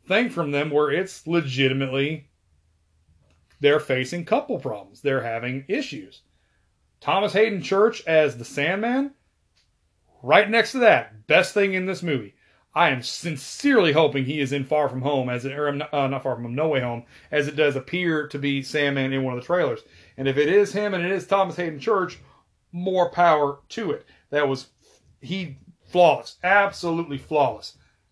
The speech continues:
I hated how they did Venom in this movie. And Black Suit Spider-Man. Hated it. There was no explanation with the meteor, no explaining anything with the symbiote,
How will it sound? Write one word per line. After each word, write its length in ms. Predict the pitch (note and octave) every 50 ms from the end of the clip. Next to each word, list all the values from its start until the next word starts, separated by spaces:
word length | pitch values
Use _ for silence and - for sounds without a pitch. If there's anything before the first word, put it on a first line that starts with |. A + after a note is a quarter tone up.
| _ _ _ _ _ _ _ _ _ _ _ _ _ _ _ _ _ _ _ _ _ -
I 160 | C3+ C3+ B2+
hated 720 | A2 - - A2+ A2+ C#3 G#3+ A#3+ A3 E3+ D3 A#2+ A#2+ A#2+ - _ _
how 180 | - - C#3 C3+
they 120 | C3 B2
did 200 | B2 C#3+ D#3 D3+
Venom 280 | C#3 E3 D3+ C#3+ B2+ B2+
in 100 | B2+ C3
this 160 | C3 C3 -
movie. 260 | C#3 B2+ A2 G2+ - _ _ _ _ _ _ _ -
And 180 | D3+ C#3 C3+ B2
Black 300 | B2 B2+ B2+ C#3 D3 -
Suit 200 | - D3 C#3+ C#3+
Spider-Man. 520 | - - D3 B2+ A#2 A2 A2 G#2+ G2+ F#2+ _ _ _ _ _ _ _ _ _ _ _ _ _ _ _ _ _ _ _
Hated 500 | _ - - - D3+ D#3+ E3+ D#3+ C3+ A#2
it. 160 | A2 - _ _ _ _ _ _ _ _ _ _ _ _ _ -
There 140 | - C3+ C3
was 180 | C3 B2+ B2
no 580 | C3 C3 C3 C3+ C3+ C3+ C3 C3 B2+ B2+ C3 - -
explanation 580 | - D3 D3 - - C#3 C3+ D3+ D#3 C#3+ D#3 C#3+
with 100 | C3 A2
the 60 | A2+
meteor, 540 | A#2+ D#3 F#3+ G3+ G3+ G3+ G#3 G#3 G3+ G3 - - - _ _ _ _
no 680 | - B2+ C#3 D3 D3 C#3+ C#3+ C#3+ C#3 C#3 C3+ C3+ C3+ -
explaining 440 | D3 C#3 - E3 D#3+ D#3+ D3+ D3 D3
anything 300 | D3+ D#3+ C#3+ C#3+ D3+ C#3+
with 120 | C3+ B2+
the 60 | B2 A2+
symbiote, 640 | - - G3 G#3 G3+ G#3 G#3 G#3 G#3 G#3 G3+ G3+